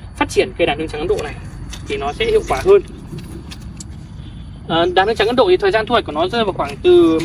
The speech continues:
mười ba năm là có thể thu hoạch được đối với cây đàn hương trắng Ấn Độ. Ờ, thằng này thì nó xuất phát điểm từ bên Ấn Độ. Ờ, tên khoa của nó là Santalum album L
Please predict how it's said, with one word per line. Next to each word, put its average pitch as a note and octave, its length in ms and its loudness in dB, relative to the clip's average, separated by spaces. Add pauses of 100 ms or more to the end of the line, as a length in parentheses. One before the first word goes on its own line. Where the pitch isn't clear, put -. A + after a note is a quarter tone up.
mười D#4 440 6
ba A3+ 360 4
năm G#3+ 220 0 (240)
là C#3 160 -6
có E3 100 -8
thể E3 100 -4
thu E4 120 -4
hoạch C#3+ 140 -4
được D3 140 2 (200)
đối C#3 80 2
với E3 120 -4
cây - 80 -2
đàn D3 140 -2
hương D3+ 100 -6
trắng D3 140 -2
Ấn D#3 100 0
Độ. G3+ 140 4 (680)
Ờ, D#3 140 -2
thằng F3 140 0
này F3 120 2
thì E3+ 60 -2
nó F#3+ 180 4
xuất - 240 0
phát C4+ 120 0
điểm F3 280 2
từ D#3 80 -4
bên F#3 120 0
Ấn F#3+ 120 0
Độ. G#3+ 160 4 (500)
Ờ, D3 200 0
tên A3 140 2
khoa G#3+ 160 4
của D3 120 -4
nó D#3 100 2
là G3 60 2
Santalum G#3 500 2
album F#3+ 340 -2
L G3+ 200 2